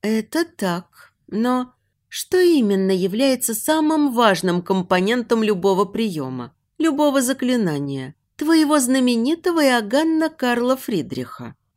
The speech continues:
"Ци, конечно же", горько усмехается Сяо Тай. "Ци, которого у неё нет и больше не будет". "Всё есть Ци. Но вот, смотри, я сжимаю кулак.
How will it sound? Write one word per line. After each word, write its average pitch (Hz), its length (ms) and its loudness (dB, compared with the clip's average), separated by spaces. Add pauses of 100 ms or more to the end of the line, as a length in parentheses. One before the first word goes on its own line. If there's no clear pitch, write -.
(300)
"Ци, 311 240 2
конечно 220 640 2
же", 147 240 -8 (340)
горько 285 340 0
усмехается 196 760 2
Сяо 165 360 0
Тай. 127 400 -8 (320)
"Ци, 320 400 0 (220)
которого 277 500 0
у 190 120 6
неё 185 300 2
нет 143 420 -2 (100)
и 208 100 -2
больше 220 420 0
не 175 140 0
будет". 123 520 -10 (480)
"Всё 294 520 2
есть 285 680 -2
Ци. 175 400 -2 (560)
Но 285 360 0 (360)
вот, 311 540 -2 (160)
смотри, 311 680 -2 (360)
я 277 300 2
сжимаю 294 640 2
кулак. 196 640 -6